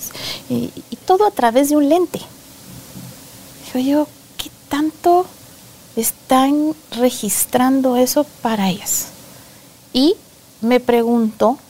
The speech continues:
cuánto de eso está perdiendo esta generación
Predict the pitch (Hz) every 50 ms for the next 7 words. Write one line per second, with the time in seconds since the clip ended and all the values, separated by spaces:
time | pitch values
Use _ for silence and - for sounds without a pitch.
0 | - - - _ _ - - - 269 277 285 277 277 269 - - - 247 285 370
1 | - - _ _ - - - 202 190 196 196 226 220 220 226 247 285 381 440 -
2 | - - 226 208 - - 233 233 - 247 233 233 233 233 233 233 233 - - 247
3 | - - 214 185 175 175 175 170 - - 185 180 202